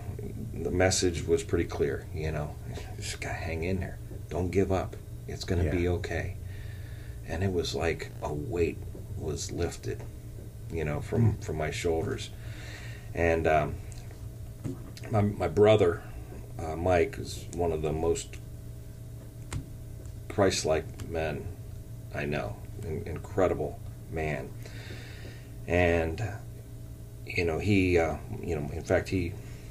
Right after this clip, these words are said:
Speaker 1: you know, attended Malone, graduated in nineteen seventy-five, and, uh, married his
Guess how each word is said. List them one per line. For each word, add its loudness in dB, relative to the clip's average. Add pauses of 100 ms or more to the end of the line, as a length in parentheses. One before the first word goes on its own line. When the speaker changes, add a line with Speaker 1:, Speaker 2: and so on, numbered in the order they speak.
(120)
Speaker 1:
you 0
know, -4
attended 4 (320)
Malone, 2
graduated 4
in -2
nineteen -4
seventy-five, 0 (920)
and, 0
uh, 2 (200)
married 6
his 4